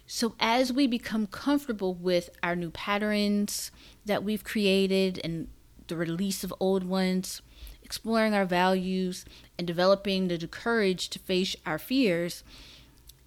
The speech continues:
it's a process that you're gonna work on one at a time, or you,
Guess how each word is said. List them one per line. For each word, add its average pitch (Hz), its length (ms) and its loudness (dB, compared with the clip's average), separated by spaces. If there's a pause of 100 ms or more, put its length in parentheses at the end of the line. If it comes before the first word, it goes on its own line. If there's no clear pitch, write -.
(580)
it's 262 120 0
a 247 40 -4
process - 840 -4 (140)
that 180 160 -8
you're 226 80 -2
gonna 220 200 0
work 202 280 -2
on 202 240 -2
one 180 180 0
at 190 120 0
a 190 60 -4
time, 196 480 -2
or 175 40 -2
you, 156 160 -8